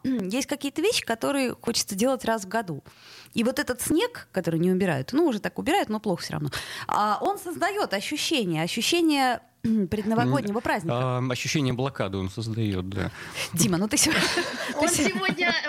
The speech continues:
Speaker 3: у нас не оптимист, <laughs> а пессимист.
Speaker 1: Похоже, да. А, так, что нам пишет? Нам пишет: "Да, лучше, когда есть выбор, зеленые или нормальные бананы есть". <laughs> Тут трудно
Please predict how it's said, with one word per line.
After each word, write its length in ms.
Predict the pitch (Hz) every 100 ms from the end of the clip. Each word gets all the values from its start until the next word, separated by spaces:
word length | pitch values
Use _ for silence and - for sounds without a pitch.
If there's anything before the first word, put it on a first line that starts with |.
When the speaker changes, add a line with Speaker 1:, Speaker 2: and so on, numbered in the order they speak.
| 311
Speaker 3:
у 40 |
нас 220 | 330 359 359
не 120 | 339
оптимист, 560 | 349 - 339 392 -
<laughs> 220 | 349 - -
а 480 | - - 415 - -
пессимист. 680 | - 392 359 339 247 - - - - - -
Speaker 1:
Похоже, 400 | - 226 320 311
да. 260 | 254 226 131 - - - 233
А, 280 | 175 185 175
так, 220 | 208 185
что 140 | - 320
нам 180 | 302 262
пишет? 280 | 262 214
Нам 140 | 226 262
пишет: 300 | 302 233 190
"Да, 160 | 269
лучше, 460 | 233 302 - 277 247
когда 240 | 233 226
есть 280 | 254 240 240
выбор, 280 | 240 226 190
зеленые 480 | 180 214 330 311 214
или 140 | 226
нормальные 560 | 254 254 254 214 175 185
бананы 340 | 175 190 175
есть". 440 | 180 196 - - -
<laughs> 160 | 294 240
Тут 120 | 311
трудно 320 | 320 285 -